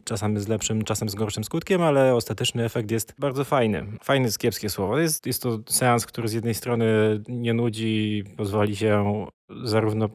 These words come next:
odrobinę pośmiać, jak i odrobinę zagłębić w refleksji. Mielans wykorzystuje w tym filmie wiele tropów gatunkowych. Ten detektywistyczny na sam początek jest, e,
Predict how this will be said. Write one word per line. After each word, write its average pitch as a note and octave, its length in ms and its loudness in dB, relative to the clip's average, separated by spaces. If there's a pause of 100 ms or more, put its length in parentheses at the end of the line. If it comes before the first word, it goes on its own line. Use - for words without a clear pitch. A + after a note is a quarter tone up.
odrobinę A2+ 440 -2
pośmiać, C#3+ 380 2
jak A#2+ 160 0
i A2 100 -2
odrobinę G#2+ 500 2 (120)
zagłębić G2+ 580 4
w F#2+ 40 -8
refleksji. F#2+ 640 -6 (280)
Mielans D#3+ 680 0
wykorzystuje C#3+ 540 2
w - 40 -10
tym C#3+ 140 -2
filmie C#3+ 460 0
wiele B2+ 340 6
tropów A2+ 360 -4
gatunkowych. G#2+ 580 -2
Ten A#2+ 600 -2 (120)
detektywistyczny A#2+ 960 0
na A2+ 120 2
sam B2 180 -2
początek C3+ 480 -4
jest, - 540 -6 (280)
e, G#2+ 100 -4